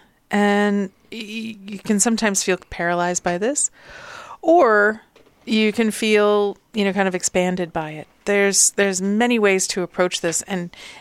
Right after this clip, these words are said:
and that word ambivalence seemed to make a lot of sense right now, because there have been a lot of big changes, and ambivalence is kind of a result of a need to change and not quite knowing how to do that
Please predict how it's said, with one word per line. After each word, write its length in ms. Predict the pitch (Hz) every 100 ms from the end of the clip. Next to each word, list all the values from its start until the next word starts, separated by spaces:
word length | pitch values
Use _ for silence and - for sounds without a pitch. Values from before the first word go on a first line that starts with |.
| -
and 220 | 196 185
that 180 | 185 190
word 220 | 214 220
ambivalence 600 | 190 180 196 185 185 175
seemed 260 | - 180 175
to 100 | 175
make 160 | 170
a 80 | 175
lot 180 | 180 185
of 80 | 180
sense 460 | - 180 170 -
right 240 | - 160 -
now, 520 | 170 165 156 156 185 _ - - - -
because 300 | - 180 170
there 140 | 180 180
have 240 | 196 190
been 120 | 185
a 80 | 170
lot 200 | 170 165
of 80 | 165
big 180 | 170 -
changes, 600 | 175 170 170 170 165 -
and 160 | - 180
ambivalence 800 | 180 180 196 190 185 175 175 -
is 180 | 190
kind 400 | - - 180 175
of 300 | 175 170 - -
a 80 | -
result 540 | 175 175 180 180 185 -
of 400 | 190 175 170 - - -
a 80 | 190
need 300 | 190 202 196
to 80 | 196
change 800 | - 208 190 190 208 - - - _ - - - - _
and 600 | - 185 180 175 175 170 -
not 380 | 196 175 175 -
quite 240 | - 180
knowing 280 | 185 175 170
how 180 | 160 175
to 80 | 165
do 200 | 165 175
that 220 | 139 -